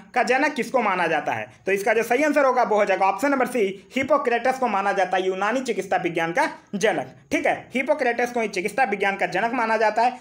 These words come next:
जिसको हम लोग बोलते हैं father of medicine। नेक्स्ट क्वेश्चन है क्वेश्चन नंबर नाइनटीन। क्वेश्चन नंबर नाइनटीन कह रहा है कि कोरोना किस देश की करेंसी है? ठीक है, तो इसका जो सही आंसर होगा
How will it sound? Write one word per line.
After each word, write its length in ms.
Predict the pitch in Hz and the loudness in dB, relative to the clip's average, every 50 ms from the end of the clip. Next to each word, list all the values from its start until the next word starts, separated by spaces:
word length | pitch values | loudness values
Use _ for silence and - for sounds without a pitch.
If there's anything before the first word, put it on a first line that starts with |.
| - - | -12 -8
जिसको 260 | 202 269 269 - 320 | -6 -6 -2 0 0
हम 120 | 294 262 240 | 0 2 2
लोग 160 | 208 190 - | 0 0 0
बोलते 280 | 185 190 180 180 185 180 | 0 -2 0 0 -2 -2
हैं 140 | 175 180 165 165 - - - - | 0 -2 -4 -6 -10 -20 -20 -10
father 340 | - - 254 - 294 294 262 | -2 0 0 2 2 2 2
of 220 | 226 208 202 202 196 - - - 185 196 | 2 2 2 0 -4 -10 -16 -12 -8 -4
medicine। 540 | 208 247 254 233 208 180 160 - 135 123 117 117 - - - _ _ _ _ _ _ _ _ _ _ _ - _ _ _ _ _ _ _ _ _ _ _ _ _ - _ _ _ _ - | 0 0 2 2 2 0 0 -2 -10 -12 -14 -18 -20 -20 -20 _ _ _ _ _ _ _ _ _ _ _ -20 _ _ _ _ _ _ _ _ _ _ _ _ _ -20 _ _ _ _ -6
नेक्स्ट 260 | - 269 330 320 - - | -2 0 0 0 0 2
क्वेश्चन 280 | 349 330 - 294 254 | 2 2 4 4 2
है 60 | 262 | 2
क्वेश्चन 260 | - 285 254 - 254 240 | 2 2 0 2 2 0
नंबर 160 | 240 262 311 | 2 2 2
नाइनटीन। 440 | 302 202 156 147 143 135 117 113 - - - - - | 2 0 -2 -2 -6 -8 -12 -12 -14 -18 -16 -6 -4
क्वेश्चन 200 | 240 240 - 339 | -2 0 2 2
नंबर 160 | 349 349 339 | 2 2 4
नाइनटीन 320 | 311 285 247 247 277 311 302 | 2 2 2 0 0 0 0
कह 100 | 285 233 | 2 2
रहा 120 | 202 - | 2 2
है 60 | 311 | 0
कि 100 | - 277 247 | 0 -4 -2
कोरोना 360 | 254 233 220 233 247 285 311 | 0 0 2 2 2 2 0
किस 180 | 311 311 285 226 | 0 -2 -6 -4
देश 260 | 202 196 233 233 233 | 2 2 2 2 2
की 180 | - 233 233 240 233 - - - - | -2 -4 -4 -4 -4 -10 -14 -6 -2
करेंसी 420 | 240 247 226 208 185 180 185 143 | 0 0 0 0 -2 -2 -4 -6
है? 220 | 135 131 117 117 - - - - - | -6 -6 -12 -14 -16 -20 -20 -14 -6
ठीक 140 | - 320 285 | -4 0 2
है, 280 | 240 151 - - - - - | 2 0 0 -4 -10 -6 -4
तो 60 | 208 | -4
इसका 200 | 220 214 247 226 | -2 0 0 2
जो 80 | 233 240 | 2 2
सही 200 | 226 247 277 302 | 2 0 0 2
आंसर 240 | 330 320 294 311 285 | 2 2 2 2 2
होगा 240 | 247 202 180 185 | 2 4 4 2